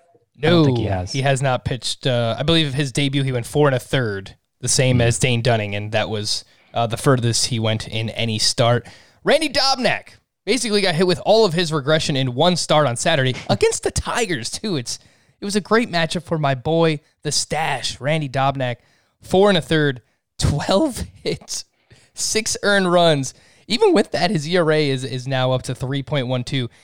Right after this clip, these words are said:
Speaker 2: He is eighty-four percent rostered, Scott. Dobnak, drop-o-meter.
Speaker 1: He was, he was due for some regression. Ground ball pitchers, and he is among the most extreme. They give up some hits sometimes,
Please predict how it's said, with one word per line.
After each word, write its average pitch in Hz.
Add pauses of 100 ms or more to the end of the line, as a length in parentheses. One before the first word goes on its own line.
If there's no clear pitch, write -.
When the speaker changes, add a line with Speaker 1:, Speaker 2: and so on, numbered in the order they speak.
Speaker 2:
He 220
is 196
eighty-four 208
percent 170
rostered, 127
Scott. 127 (580)
Dobnak, 139 (400)
drop-o-meter. 135
Speaker 1:
He -
was, 151 (400)
he 135
was 147
due 156
for 165
some 156
regression. 107 (840)
Ground 131
ball 143
pitchers, 127
and 104
he 110
is 113
among 113
the 117
most 113
extreme. 98
They 95
give 135
up 156
some 151
hits 151
sometimes, 92